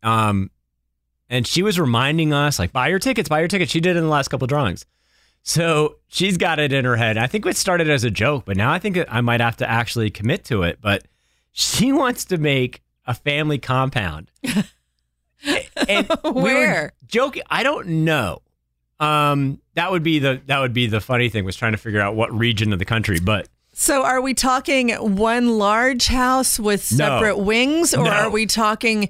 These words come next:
Speaker 2: um, like, four tiny houses in a community?
Speaker 1: Well, I think with seven hundred million dollars, I don't think they're gonna be tiny houses. You know what I'm saying? I think it's a
Speaker 2: So you're
Speaker 1: dec-
Speaker 2: just gonna buy a neighborhood?
Speaker 1: But yeah. I mean, so here's the
Speaker 2: Mm-hmm.
Speaker 1: thought.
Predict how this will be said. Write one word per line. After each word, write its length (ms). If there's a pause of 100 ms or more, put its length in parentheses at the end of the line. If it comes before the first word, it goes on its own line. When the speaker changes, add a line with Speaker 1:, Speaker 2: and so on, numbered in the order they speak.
(580)
Speaker 2:
um, 300
like, 260
four 280
tiny 360
houses 680 (460)
in 100
a 60
community? 500
Speaker 1:
Well, 160
I 100
think 300
with 200 (160)
seven 300
hundred 200
million 260
dollars, 380
I 80
don't 100
think 140
they're 80
gonna 60
be 80
tiny 280
houses. 400
You 80
know 60
what 60
I'm 60
saying? 280
I 120
think 140 (160)
it's 160
a 80
Speaker 2:
So 100
you're 100
Speaker 1:
dec- 40
Speaker 2:
just 160
gonna 140
buy 160
a 100
neighborhood? 720
Speaker 1:
But 560
yeah. 380 (260)
I 100
mean, 240 (100)
so 220
here's 240
the 80
Speaker 2:
Mm-hmm. 100
Speaker 1:
thought. 360